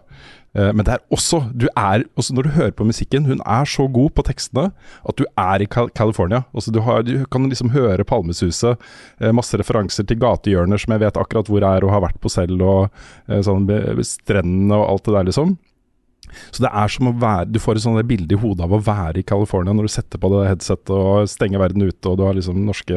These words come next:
høsten rundt deg og sånt, pluss musikken til Lana Del Rey, så det er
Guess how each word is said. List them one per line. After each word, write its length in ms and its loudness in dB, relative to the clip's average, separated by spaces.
høsten 400 -2
rundt 300 -2
deg 80 0
og 20 0
sånt, 300 -4
pluss 240 -2
musikken 320 -2
til 160 0
Lana 180 0
Del 140 0
Rey, 240 2
så 240 -6
det 240 -2
er 160 -10